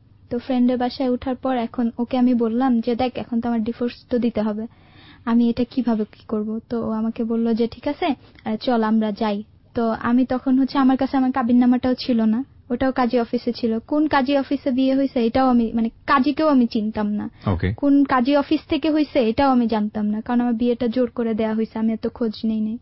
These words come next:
Speaker 1: তো তখন হচ্ছে আমি ওদের ফ্যামিলির সাথে যোগাযোগ করি যে আমার তো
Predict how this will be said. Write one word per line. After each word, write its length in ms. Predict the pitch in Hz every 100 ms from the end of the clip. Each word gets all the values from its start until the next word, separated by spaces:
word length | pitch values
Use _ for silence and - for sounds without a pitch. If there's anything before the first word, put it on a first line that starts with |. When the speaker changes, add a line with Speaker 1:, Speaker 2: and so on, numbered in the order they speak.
| - - - -
Speaker 1:
তো 80 |
তখন 360 | 269 269 294 277
হচ্ছে 220 | 285 -
আমি 240 | 269 247 240
ওদের 180 | 247
ফ্যামিলির 380 | 247 254 240 240 254
সাথে 200 | 240 247
যোগাযোগ 400 | 240 226 220 -
করি 260 | 220 202 202
যে 160 | 226
আমার 280 | 214 214 220 - -
তো 200 | 233